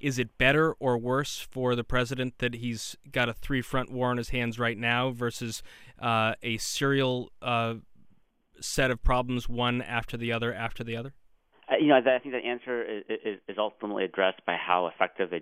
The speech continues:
Speaker 2: do at, at, at managing these issues. Um, you know, I, I, you can sort of break them down because they're all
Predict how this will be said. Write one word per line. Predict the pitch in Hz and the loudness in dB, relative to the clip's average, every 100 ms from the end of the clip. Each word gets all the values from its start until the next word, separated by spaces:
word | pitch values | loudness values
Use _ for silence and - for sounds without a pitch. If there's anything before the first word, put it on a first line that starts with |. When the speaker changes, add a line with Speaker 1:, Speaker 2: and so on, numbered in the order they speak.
| - | -2
Speaker 2:
do | 90 87 87 - | 0 2 0 -2
at, | 82 - - | -6 -4 -6
at, | 85 | -4
at | 95 92 | -4 -4
managing | 90 87 90 101 95 | -2 -2 -4 -6 -4
these | 98 | -2
issues. | 101 98 113 110 107 - - - - _ - | -2 -4 -6 -8 -10 -20 -20 -20 -20 _ 2
Um, | 95 92 87 85 82 - - _ - | 4 4 0 -6 -10 -14 -20 _ -4
you | 107 | -2
know, | - 80 - | -2 -4 0
I, | 87 - | 0 2
I, | 98 | -2
you | 95 95 | -4 -8
can | 101 92 | -8 0
sort | 101 | 0
of | 76 - | 0 0
break | 98 - | 0 -2
them | 80 | -4
down | 87 92 85 | 0 0 -2
because | 78 90 | -8 -6
they're | 85 - | -4 0
all | 113 107 | 2 2